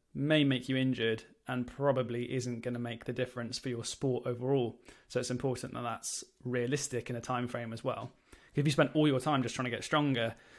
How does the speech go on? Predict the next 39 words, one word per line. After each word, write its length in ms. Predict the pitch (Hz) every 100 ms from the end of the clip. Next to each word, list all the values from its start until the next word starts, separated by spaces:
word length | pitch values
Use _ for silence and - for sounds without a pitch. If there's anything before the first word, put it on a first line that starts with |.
| - _
and 60 | 127
you 60 | 120
forget 280 | 127 120 -
to 120 | 127
actually 460 | - 120 113 123 -
practice 320 | - - - 123
the 100 | 120
skills, 540 | - 147 110 120 -
which 220 | 123 -
are 160 | 123 - _ _ _ _ _ _
arguably 400 | 139 127 131 113
a 20 | 120
lot 160 | 127
more 100 | 127
important, 680 | 120 185 156 135 127 123 -
probably 240 | 170 135
not 220 | 131 139 -
gonna 140 | 127
make 280 | 127 123 -
you 60 |
a 40 | 117
whole 160 | 127
lot 160 | 123 110
better 300 | 123 - 117
as 80 | 113
a 40 |
hockey 180 | 120 -
player. 280 | 123 - 117 _ _ _ _ _ _ - - - -
Second 500 | 208 196 175 170 - _ -
is 220 | 151 143
then 240 | 147 139 -
overload, 420 | 170 147 151 160
the 60 | 139
overload 360 | 151 139 147
principle. 340 | 147 151 - 147
Again, 160 | 143
I've 120 | 135 135
covered 260 | 151 127
this 260 | 135 131